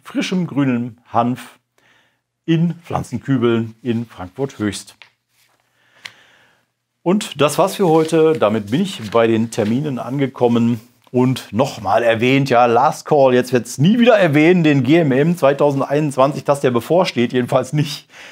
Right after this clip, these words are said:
Ähm, Samstag, fünfzehnter Mai, G M M, echte Demo mit echten Leuten, ohne Kamera zwischen euch in Halle, Tübingen,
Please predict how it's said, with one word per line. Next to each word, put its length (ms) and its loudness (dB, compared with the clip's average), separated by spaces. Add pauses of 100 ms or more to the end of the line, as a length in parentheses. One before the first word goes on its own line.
(260)
Ähm, 480 2 (260)
Samstag, 440 0
fünfzehnter 520 -4
Mai, 380 -2 (100)
G 140 -4
M 160 -2
M, 500 -4
echte 380 -2
Demo 580 0
mit 260 -6
echten 280 -10
Leuten, 580 0 (100)
ohne 240 -2
Kamera 760 2
zwischen 500 -6
euch 480 -2 (220)
in 360 -4 (260)
Halle, 460 -2
Tübingen, 520 -4